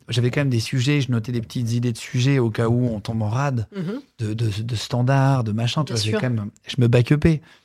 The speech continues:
Speaker 1: Mais par contre, j'étais vraiment à l'écoute de ce qui pouvait se passer, et, et, et on faisait des canulars, on rigolait beaucoup. Aujourd'hui, ça m'amuserait plus, parce que j'en ai trop, j'en ai trop bouffé, j'en ai fait pendant seize ans.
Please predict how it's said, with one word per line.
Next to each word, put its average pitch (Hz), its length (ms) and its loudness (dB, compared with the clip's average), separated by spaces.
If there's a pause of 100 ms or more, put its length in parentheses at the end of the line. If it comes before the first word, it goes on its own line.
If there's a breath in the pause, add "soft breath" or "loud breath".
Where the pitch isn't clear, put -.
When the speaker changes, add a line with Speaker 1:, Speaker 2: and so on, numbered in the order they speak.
(140 soft breath)
Speaker 1:
Mais 131 80 -4
par 123 180 -2
contre, 180 140 0
j'étais 127 240 -4
vraiment 139 280 -4
à 147 40 -4
l'écoute 139 260 -8
de 135 60 -8
ce 123 100 -8
qui 127 100 -14
pouvait 123 180 -12
se - 80 -18
passer, 120 280 -2
et, 156 340 4 (340)
et, 107 240 -12
et 110 40 -4
on 101 60 0
faisait 113 140 -4
des 117 100 0
canulars, 131 420 2
on 127 60 2
rigolait 113 320 4
beaucoup. 139 380 2 (400 loud breath)
Aujourd'hui, 165 260 4
ça 160 140 -2
m'amuserait 151 400 2
plus, 185 180 2
parce 165 120 -6
que 127 100 -2
j'en 107 180 0
ai 113 80 0
trop, 143 300 -6 (160)
j'en 113 160 -6
ai 117 80 0
trop 131 160 -6
bouffé, 139 260 -8
j'en 113 140 -4
ai 98 80 -4
fait 139 100 -8
pendant 104 240 -10
seize 139 260 -4
ans. 147 120 -2